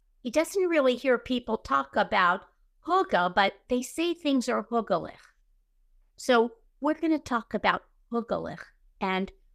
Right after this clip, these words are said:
"huga" today. And how do we bring the definition? "Huga" means cozy, comforting, convivial, and that you do it with intention.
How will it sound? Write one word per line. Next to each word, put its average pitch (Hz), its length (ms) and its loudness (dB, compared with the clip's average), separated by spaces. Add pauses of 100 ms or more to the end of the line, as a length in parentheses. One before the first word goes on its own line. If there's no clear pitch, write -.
(160)
"huga" 240 400 2
today. 180 520 -2
And 233 220 0 (280)
how 392 220 0
do 415 140 2
we 220 360 -2
bring 190 460 -2
the 185 80 2
definition? 233 840 -2 (420)
"Huga" 302 380 2
means 214 320 -2
cozy, 269 880 -4 (280)
comforting, 220 800 -2
convivial, 185 840 -4 (720)
and 220 160 2
that 240 120 2
you 233 200 -2
do 294 340 -2
it 294 180 4
with 220 280 0
intention. 202 680 -4